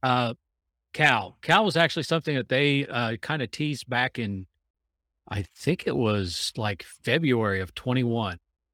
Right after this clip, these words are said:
Uh, they were talking about anti-cheating things that they were doing, and they just kinda mentioned Cal, but they didn't give any specifics on it.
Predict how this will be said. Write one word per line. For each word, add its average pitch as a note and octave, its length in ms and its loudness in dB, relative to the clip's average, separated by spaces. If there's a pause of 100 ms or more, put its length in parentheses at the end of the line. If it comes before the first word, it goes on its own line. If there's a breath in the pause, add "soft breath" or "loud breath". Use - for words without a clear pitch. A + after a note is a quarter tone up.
(160)
Uh, F#2+ 300 -4
they G#2+ 100 -2
were G#2+ 100 -2
talking G#2+ 280 -2
about A2 240 0
anti-cheating A2+ 720 0
things A#2+ 240 -4
that - 80 -18
they A#2 120 2
were A2 120 0
doing, A2+ 400 2 (420)
and G#2+ 100 -2
they A2+ 80 2
just A#2+ 240 0
kinda C3+ 360 2
mentioned C3 500 0
Cal, A#2 340 4
but A2+ 120 -2
they A#2 80 0
didn't A2 220 0
give A2+ 140 4
any A2+ 200 2
specifics - 560 -6
on A#2 140 -4
it. B2 100 -8